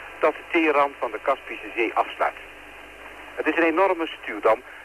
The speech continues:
met een capaciteit van honderdtienduizend kilowatt, waardoor een kunstmatig spier is ontstaan dat maar liefst vijftien kilometer lang is en negenhonderd meter breed. De negentienhonderdeenenzestig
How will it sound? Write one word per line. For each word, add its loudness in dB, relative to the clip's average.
met 0
een -4
capaciteit 0
van 0
honderdtienduizend -2
kilowatt, 0
waardoor 4
een -2
kunstmatig -4
spier -12
is -14
ontstaan -4
dat 0
maar -6
liefst -8
vijftien 2
kilometer 0
lang 4
is -10
en 0
negenhonderd 0
meter -2
breed. 0
De 6
negentienhonderdeenenzestig 0